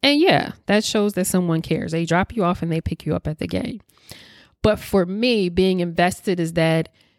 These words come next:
you're there, you notice the things that I've worked on, you notice things that I need to work on. You're checking for me like that and you're paying attention. And then you are, you know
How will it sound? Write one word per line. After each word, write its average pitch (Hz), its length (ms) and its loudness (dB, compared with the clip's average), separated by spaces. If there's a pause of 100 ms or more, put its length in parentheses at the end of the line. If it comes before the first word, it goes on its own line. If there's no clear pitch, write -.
(160)
you're 185 380 4
there, 180 640 4 (260)
you 190 220 4
notice 175 800 4
the - 140 0
things 170 260 2
that 170 80 4
I've 160 160 2
worked 175 340 2
on, 175 300 4
you 175 140 2
notice 165 340 4
things 170 220 2
that 160 80 0
I 156 100 0
need 175 220 0
to 185 80 2
work 180 180 -2
on. 175 200 0 (380)
You're 208 200 4
checking 226 500 2
for 175 140 0
me 165 180 0
like 156 300 -2
that 151 260 2
and 175 160 2
you're 165 80 4
paying 185 420 0
attention. 196 720 -2 (400)
And 190 220 4
then 196 480 4 (480)
you 190 340 6
are, 180 260 4
you 220 120 0
know 170 180 2